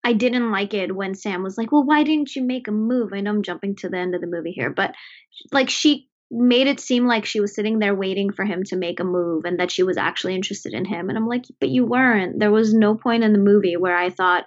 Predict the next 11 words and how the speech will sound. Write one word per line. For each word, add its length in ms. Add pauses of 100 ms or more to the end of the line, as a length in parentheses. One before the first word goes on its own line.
"Oh, 280
Sam 380
is 160
actually 440
interested 400
in 120
Charlie," 400
as 180
more 200
than 200
just, 380